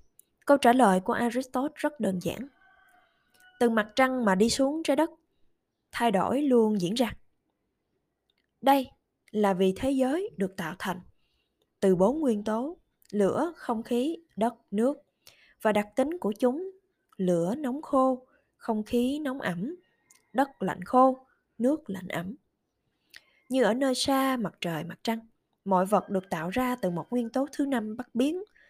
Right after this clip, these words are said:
gọi là quintessence, yếu tố thứ năm. Thiên thể chuyển động vĩnh viễn theo quỹ đạo hình tròn hoàn hảo.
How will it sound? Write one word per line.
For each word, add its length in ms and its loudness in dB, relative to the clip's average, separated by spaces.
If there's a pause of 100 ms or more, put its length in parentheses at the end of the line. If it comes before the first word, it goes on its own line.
(320)
gọi 320 2
là 160 -2 (100)
quintessence, 840 -2 (600)
yếu 200 4
tố 340 -2
thứ 160 2
năm. 160 2 (1800)
Thiên 300 2
thể 500 2 (2000)
chuyển 300 4
động 240 0 (180)
vĩnh 280 2
viễn 320 2 (180)
theo 240 0
quỹ 200 2
đạo 360 0
hình 200 -4
tròn 280 -4
hoàn 220 -10
hảo. 320 -8